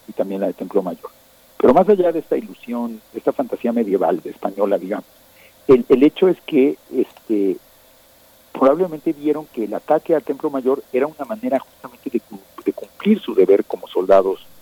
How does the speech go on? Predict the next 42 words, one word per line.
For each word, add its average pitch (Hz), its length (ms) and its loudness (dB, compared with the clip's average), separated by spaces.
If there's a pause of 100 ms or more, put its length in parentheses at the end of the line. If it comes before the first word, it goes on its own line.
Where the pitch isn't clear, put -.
(140)
católicos, - 640 -2 (600)
es - 80 -4
decir, - 340 0
detener 226 420 2
los 143 120 4
sacrificios 107 520 -4
era 110 120 2
un 110 100 -6
imperativo 107 640 0
y 98 100 -12
sería 98 280 2
bien 101 320 -6
visto, - 300 -18 (720)
y 123 100 -4
por 139 160 4
otro 160 160 2
lado, 160 380 2 (140)
era 123 180 2
una 143 220 -6
manera 135 440 -4 (380)
de, 101 240 -2 (180)
de - 80 -6
cumplir 226 480 -2
la 190 100 2
promesa 92 400 -8
al 87 60 -10
rey. - 180 -12 (420)
O - 20 -20
sea, 113 160 2
si 151 100 4
ellos 190 300 4 (180)
le 110 100 0
habían 127 180 2
prometido 156 320 -2
al 147 80 2
rey 131 140 2
que 135 140 -8
iban 131 140 -2
a 117 40 -2
detener 101 300 -6
los 107 120 -4
sacrificios, - 540 -14